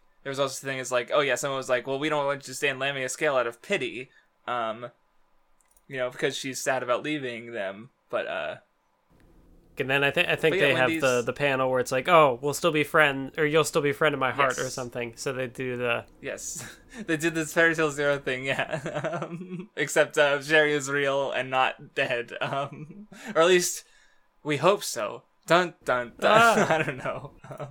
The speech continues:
Speaker 1: <laughs> That would be a twist, a weird twist. Um, but anyway, leaving, uh, Wendy, or leaving with Wendy, uh, Fairy Tail is a little closer to being complete.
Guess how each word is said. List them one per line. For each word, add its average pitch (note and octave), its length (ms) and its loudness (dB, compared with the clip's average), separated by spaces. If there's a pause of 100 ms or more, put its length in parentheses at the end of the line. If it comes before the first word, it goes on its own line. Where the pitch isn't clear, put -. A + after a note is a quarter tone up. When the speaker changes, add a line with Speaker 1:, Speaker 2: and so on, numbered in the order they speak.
(220)
Speaker 1:
<laughs> G3 600 -4
That E3 200 4
would D#3+ 120 -2
be D3+ 80 2
a C#3 80 0
twist, C#3+ 540 -4 (960)
a B2 140 -4
weird C#3 480 -2
twist. - 540 -8
Um, A2+ 420 -12 (1600)
but C#3+ 140 -2
anyway, B2+ 200 -2
leaving, C3 460 -6
uh, B2 400 -4 (520)
Wendy, C3+ 580 -8
or A#2+ 180 -4
leaving C#3 300 -6
with D#3+ 240 -4
Wendy, C#3 480 -10 (160)
uh, A2+ 140 0
Fairy B2+ 260 -2
Tail B2 220 -2
is A#2+ 80 -12
a B2 40 -8
little A#2+ 200 -4
closer C3 400 -8
to A#2+ 40 -18
being A#2 200 -8
complete. - 400 -8